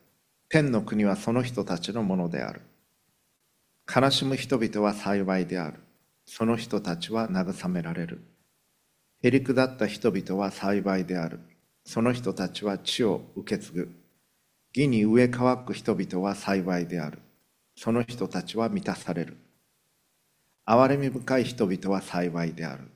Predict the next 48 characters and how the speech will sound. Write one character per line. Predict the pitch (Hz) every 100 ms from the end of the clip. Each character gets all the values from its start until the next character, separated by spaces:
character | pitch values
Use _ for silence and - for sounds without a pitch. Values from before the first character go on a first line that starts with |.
| _ _
そ | -
の | 110
人 | 113 117 98
た | 87
ち | 85
は | 107 80
憐 | 90 90
れ | 95 92
み | 90 87
を |
受 | 85
け | 85 85
る。 | - - _ _ _ _ _ _ _ _ -
心 | - - 139 135 127
の | 127
清 | - - 139
い |
人 | 117 127 101
々 | 90 90 101
は | -
幸 | - 101 92 85 85
い |
で | 85 80
あ | 78
る。 | - - _ _ _ -
そ | 110
の | 113
人 | - 98
た | 92
ち | 85 -
は | 92 -
神 | - 117 92
を | 80
見 | 78
る。 | - - _ _ _ _ _ _ _ _ _ _ _ _
平 | - 123
和 | 120 117
を | 117
作 | - -
る | 107
人 | 104 - 101
々 | 87 87 87
は | 95
幸 | - 92 87 87
い | 82
で | 82
あ | 73
る。 | 73